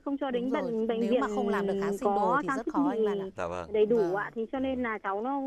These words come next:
Speaker 1: không, không, không, không, không đỡ tí nào ạ.
Speaker 2: Ừ.
Speaker 1: Chỉ cho uống thuốc bình thường thôi.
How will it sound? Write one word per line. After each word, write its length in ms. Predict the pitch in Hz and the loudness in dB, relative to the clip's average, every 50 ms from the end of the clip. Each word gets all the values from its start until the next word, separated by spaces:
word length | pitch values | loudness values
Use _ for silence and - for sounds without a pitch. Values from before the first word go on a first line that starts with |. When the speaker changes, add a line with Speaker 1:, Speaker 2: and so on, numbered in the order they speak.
| 262 247 - | -4 -6 -4
Speaker 1:
không, 220 | 277 277 277 262 | -2 -2 -2 0
không, 180 | - - 269 - - | 0 -2 -4 -2 -2
không, 240 | 285 269 269 262 262 - | -2 0 0 -2 -2 -2
không, 400 | 277 269 269 269 262 240 247 262 - | 0 0 2 0 0 0 -2 0 0
không 160 | 294 277 269 | 2 2 2
đỡ 200 | 302 294 285 311 302 | 2 0 0 -4 -4
tí 120 | 254 233 | -4 -4
nào 280 | 247 277 269 247 214 196 | -4 -2 -4 -4 -4 -6
ạ. 140 | - - - - 233 - | -10 -14 -16 -20 -16 -14
Speaker 2:
Ừ. 60 | 208 202 180 | -12 -8 -8
Speaker 1:
Chỉ 80 | 208 190 - | -8 -4 -2
cho 100 | 254 240 | 0 0
uống 460 | 226 233 226 226 247 277 311 302 294 | 2 2 2 2 2 0 0 0 0
thuốc 200 | - 349 349 - | 0 -4 -2 0
bình 380 | 311 294 285 277 254 262 240 | 0 0 0 0 0 -2 0
thường 240 | 233 254 247 233 233 | 2 2 2 2 0
thôi. 440 | 233 254 254 262 262 247 220 196 | -2 0 0 0 0 -2 -4 -8